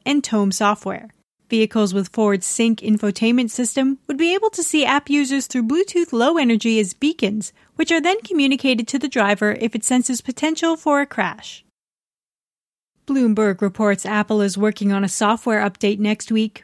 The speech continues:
for the iPhone fourteen Pro and Pro Max to correct a bug making the rear camera physically shake when used with certain apps. Users complained the camera shaking bug impacted apps like Snapchat,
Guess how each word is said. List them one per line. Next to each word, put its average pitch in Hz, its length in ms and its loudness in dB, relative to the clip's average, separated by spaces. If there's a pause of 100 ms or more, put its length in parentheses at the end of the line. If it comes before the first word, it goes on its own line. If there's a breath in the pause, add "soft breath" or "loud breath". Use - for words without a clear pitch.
for 294 100 0
the 277 120 4
iPhone 311 460 2
fourteen 330 640 -2
Pro 233 380 0
and 202 260 0
Pro 339 300 -2
Max 202 460 0 (100)
to - 100 0
correct 339 420 -2
a 440 140 0
bug 214 300 0
making 214 400 0
the 208 80 0
rear 233 280 0
camera 220 440 2
physically 359 500 -2
shake 202 400 -2
when 311 160 0
used 226 300 0
with 240 100 0
certain 202 360 -2
apps. 190 440 -8 (380)
Users 233 340 0
complained 214 420 0
the 202 60 0
camera 214 380 0
shaking 208 400 0
bug 202 280 -2
impacted 214 520 -2
apps 208 320 0
like 208 160 -2
Snapchat, 294 640 0